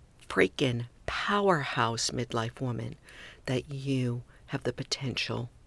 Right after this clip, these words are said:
to be? Do you have those women in your life?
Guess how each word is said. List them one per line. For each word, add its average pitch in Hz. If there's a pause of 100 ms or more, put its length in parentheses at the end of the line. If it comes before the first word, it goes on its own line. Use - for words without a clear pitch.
(100)
to 120
be? 107 (840)
Do 185
you 190
have 151
those 131
women 127
in 120
your 120
life? 117